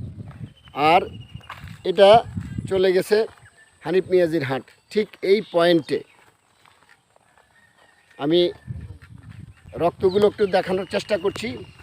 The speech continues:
এখনও রক্ত লেগে আছে, এই যে একবারে, আহ, রক্তগুলো চাকা চাকা হয়ে গিয়েছে। আহ,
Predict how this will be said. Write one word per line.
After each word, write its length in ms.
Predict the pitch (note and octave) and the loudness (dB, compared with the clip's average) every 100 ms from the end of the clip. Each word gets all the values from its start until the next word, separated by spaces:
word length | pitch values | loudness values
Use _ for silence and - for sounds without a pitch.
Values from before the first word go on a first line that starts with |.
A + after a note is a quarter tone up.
| - | -14
এখনও 300 | D3 F#3 F#3+ | -10 -2 2
রক্ত 300 | F#3 F3+ - | 2 0 -4
লেগে 360 | F#3+ F#3 E3+ F3+ | -6 -6 -2 -2
আছে, 260 | E3+ A3 | -2 -6
এই 100 | G#3 | -6
যে 220 | E3 G3+ A3 - _ - - - | -6 -8 -8 -14 _ -20 -20 -20
একবারে, 420 | D3 D3+ F3 F3+ | -16 -6 -4 -4
আহ, 1040 | F3 - _ - _ _ _ _ D3 D3+ D3 - - _ | -6 -10 _ -20 _ _ _ _ -10 -8 -8 -14 -20 _
রক্তগুলো 540 | - D#3+ - F#3 F#3 G3 | -12 -12 -10 -12 0 0
চাকা 360 | - G3+ G3+ | 2 0 0
চাকা 300 | F#3+ F3+ F#3 | 0 0 2
হয়ে 180 | F3 F#3 | 2 0
গিয়েছে। 460 | F#3 G3+ G3+ A3+ A#3+ - - - - _ _ - - _ - - - _ - - - - - - - - - - - - - - - - - _ | -4 -6 -4 -4 -4 -8 -20 -20 -20 _ _ -20 -20 _ -20 -20 -20 _ -20 -20 -20 -20 -20 -20 -20 -20 -20 -20 -20 -20 -20 -20 -20 -20 -20 _
আহ, 80 | - | -20